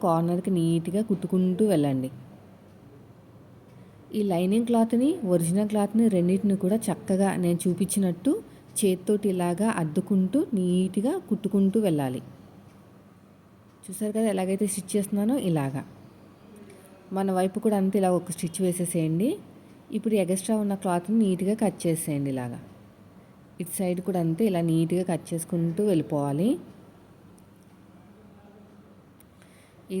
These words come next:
సైడ్ కూడా అంతే. మిడిల్ ఒక చిన్న టక్ ఇచ్చేసేయండి. ఈ వైపు కూడా అంతే, ఇటు కూడా అంతే.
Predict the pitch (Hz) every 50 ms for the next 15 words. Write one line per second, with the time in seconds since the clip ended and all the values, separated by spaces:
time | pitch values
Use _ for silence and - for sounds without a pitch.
0 | 185 - 202 180 180 170 190 185 - 202 196 170 156 135 120 - - - - -
1 | - - - - - - - - - - - - - - - - - - - -
2 | - - - - - - - - - - - - - - - - - - - 196
3 | 190 202 202 202 208 220 226 226 226 - 220 208 190 190 185 170 175 - - 196
4 | 196 - 214 202 202 - 208 208 214 226 233 - - 185 175 170 170 165 165 165
5 | 196 185 - 202 185 175 170 175 175 175 - 262 359 415 349 - - - 180 165
6 | 180 165 175 180 180 180 160 151 135 - 135